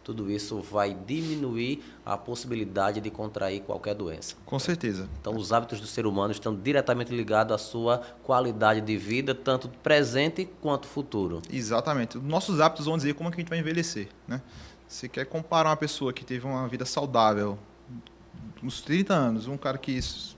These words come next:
Speaker 2: não tinha, né? Quando chegar aos setenta anos de idade, você percebe, né? Que a pessoa que, ah, que era sedentária, que se alimentava mal e tal, evolui pior, né? Inclusive nessas neurodegenerativas, como outras também, né? Infarto,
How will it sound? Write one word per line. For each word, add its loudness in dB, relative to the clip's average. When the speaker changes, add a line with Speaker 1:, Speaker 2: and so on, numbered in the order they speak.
Speaker 2:
não 0
tinha, 0
né? -2
Quando -8
chegar 6
aos 0
setenta 2
anos 4
de -2
idade, 6
você -8
percebe, -4
né? -6
Que -8
a -6
pessoa -4
que, 0
ah, -4
que -4
era -4
sedentária, 0
que -8
se -6
alimentava -2
mal 0
e -4
tal, -4
evolui 0
pior, -6
né? -8
Inclusive 0
nessas 0
neurodegenerativas, 0
como -8
outras 2
também, -4
né? -8
Infarto, -4